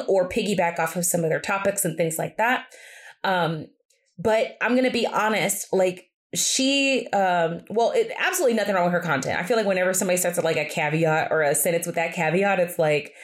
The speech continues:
they're about to say something bad. I'm not about to say anything bad at all. But she did a lot of, like, make money online content, um, you know, like, lazy hacks to, you know, creating X amount of pieces of content in,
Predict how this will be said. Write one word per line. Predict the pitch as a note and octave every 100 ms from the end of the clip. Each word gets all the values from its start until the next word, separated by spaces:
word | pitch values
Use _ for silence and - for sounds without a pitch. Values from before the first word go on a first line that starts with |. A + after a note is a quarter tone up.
| -
they're | F3+
about | F3 F3
to |
say | E3+ F3
something | D#3 D#3+ D#3
bad. | D3+ D3+
I'm | E3
not | D#3+ D#3
about | - D#3 D3+
to |
say | E3 C#3+
anything | D3+ C#3+ -
bad | -
at | D2
all. | D2+ - - - -
But | F3 A#3 G3 -
she | -
did | G3+ B3+
a | A#3+
lot | G#3 G3
of, | F#3+
like, | E3 F3
make | F3 F3
money | F3 D#3+
online | D3 D#3+ F#3+ A3 A3
content, | A3 F#3+ G3 F#3+ F#3 F3+ F3+
um, | E3+ E3 D#3+ D#3+ E3 -
you | G3
know, | D3+ D3 C#3+ - - _ _ -
like, | D#3+ C#3+ - F3+
lazy | F#3+ G#3 G#3 G#3
hacks | F#3+ C#4 - -
to, | G3 F3 E3+ E3 E3
you | E3+
know, | D3 D3
creating | - G#3+ G3 G3 F#3+ F3+ -
X | G3 -
amount | G#3+ G3 F#3
of | F3 - -
pieces | A3 G#3+ F#3
of | F#3
content | F#3+ F3+ F3+ F3+ F3 -
in, | F3 E3+ E3 E3